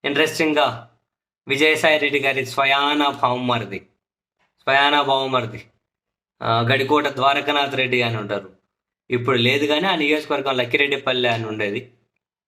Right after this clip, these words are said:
ఆ నియోజకవర్గం ఇప్పుడు లేదు, ఓ, పునర్విభజనలో పోయింది, రాయచోటి అయింది కదా. ఇప్పుడు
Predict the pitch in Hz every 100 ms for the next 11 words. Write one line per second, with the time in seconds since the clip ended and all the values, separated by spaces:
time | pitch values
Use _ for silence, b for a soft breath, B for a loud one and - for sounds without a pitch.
0 | _ 113 117 127 131 135 131 131 117 117
1 | 107 110 107 98 - _ 104 104 101 98
2 | 123 123 120 117 117 117 113 117 107 107
3 | 110 - - _ _ _ _ _ _ _
4 | - 117 117 120 117 117 113 107 104 104
5 | 113 90 127 117 113 101 95 95